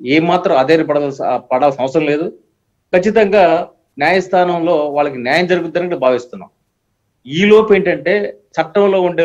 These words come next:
లొసుగులను అడ్డం పెట్టుకొని వీళ్ళంతా డ్రామాలు ఆడి, ఆ, అక్కడ దాంట్లో వచ్చిన అంశాన్ని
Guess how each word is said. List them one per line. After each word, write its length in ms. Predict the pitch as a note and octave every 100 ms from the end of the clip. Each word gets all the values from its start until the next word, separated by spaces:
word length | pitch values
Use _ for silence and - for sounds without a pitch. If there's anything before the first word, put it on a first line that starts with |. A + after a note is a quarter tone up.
| C#3+
లొసుగులను 440 | D#3 D#3 F#3 F#3 D3+
అడ్డం 200 | D3+ E3
పెట్టుకొని 460 | D#3 D3 D3 D3 E3 E3 -
వీళ్ళంతా 320 | C#3 C3+ C#3 C#3+
డ్రామాలు 400 | B2+ C#3 D3 C#3+ C3
ఆడి, 140 | C3+ C3 _ _ _ _ -
ఆ, 100 | C3 C3+ C#3
అక్కడ 180 | C3+ C3+ B2+
దాంట్లో 300 | C3+ C3 C3+ B2+
వచ్చిన 220 | C3 D#3 C#3+ - _ _ -
అంశాన్ని 380 | C#3+ D3 D#3+